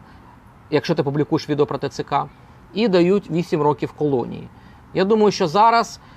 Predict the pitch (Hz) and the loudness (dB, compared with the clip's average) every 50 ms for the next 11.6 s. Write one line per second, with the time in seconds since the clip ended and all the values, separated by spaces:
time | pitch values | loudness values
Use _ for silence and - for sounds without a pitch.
0 | - - 170 156 - 196 226 196 190 185 170 156 - - 160 175 165 - - - | -8 -2 -2 0 2 2 2 4 4 2 2 2 2 2 0 0 0 -2 -6 -2
1 | - 196 175 143 - 147 139 175 175 - 160 147 151 143 151 151 147 147 143 139 | 0 0 0 0 0 0 0 2 0 2 2 0 0 2 2 2 4 4 2 2
2 | 139 123 185 220 240 220 202 - 185 196 208 196 185 196 190 175 180 185 170 139 | 2 0 0 0 2 2 2 4 2 2 4 4 4 4 4 4 4 2 0 0
3 | 135 170 170 165 185 220 254 226 - 190 160 - 160 151 196 202 185 170 - 175 | 2 4 4 4 4 2 0 0 -2 -2 -4 -2 -2 -2 -2 0 -2 -2 0 0
4 | 170 135 139 143 - 170 185 220 240 240 240 247 262 247 - - - - - - | 0 0 0 -2 0 2 2 2 4 2 0 0 -2 -4 -6 -12 -20 -20 -20 -20
5 | - - - 160 196 208 180 196 185 147 151 190 190 185 - 208 196 185 170 151 | -10 -4 0 2 4 4 4 4 2 2 2 2 2 2 2 2 2 4 2 2
6 | - - 151 151 160 160 151 143 147 156 147 - 160 151 139 - - - 143 123 | 0 0 0 2 2 2 2 2 0 0 0 2 0 0 0 -2 -4 -4 -4 -4
7 | - - - 139 139 135 143 147 147 165 170 - 233 254 269 254 - - - - | -4 -2 -4 -2 -2 0 0 0 0 0 0 0 -2 -4 -4 -6 -16 -20 -20 -20
8 | - - - - - - - - - 135 139 160 165 139 127 165 170 180 202 214 | -20 -20 -20 -20 -20 -20 -20 -16 -8 -2 0 2 2 2 2 2 2 2 2 2
9 | 220 214 214 214 202 - - 151 147 151 143 - - 151 - - 170 185 185 - | 2 2 0 0 -4 -4 -2 0 0 0 0 -2 -6 -6 -2 0 0 0 2 0
10 | 160 139 151 185 160 - 151 147 135 135 127 127 123 127 120 127 175 220 226 190 | -2 2 2 2 2 2 0 -2 -2 0 0 0 0 0 0 2 2 2 2 2
11 | - 156 139 135 135 170 196 196 190 180 180 - | 2 0 -2 0 0 0 0 0 0 -2 -2 -6